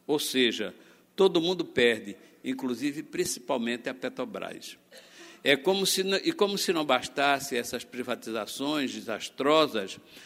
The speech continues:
a Petrobras achou pouco e ainda se desfaz da Liquidgás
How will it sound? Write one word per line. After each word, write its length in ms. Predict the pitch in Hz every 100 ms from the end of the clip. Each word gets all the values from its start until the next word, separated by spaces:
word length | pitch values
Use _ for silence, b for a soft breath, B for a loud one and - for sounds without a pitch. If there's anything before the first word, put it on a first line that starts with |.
| B B
a 100 | 196
Petrobras 600 | 233 226 208 170 175 180
achou 300 | 185 - 208
pouco 720 | 196 - 196 208 - 104 95 b b b -
e 100 | 190
ainda 400 | 175 185 185 180
se 460 | - 202 180 - -
desfaz 840 | 180 - - 147 131 113 104 - b b b
da 400 | 127 131 127 -
Liquidgás 1080 | 131 175 196 - 160 113 107 104 101 - -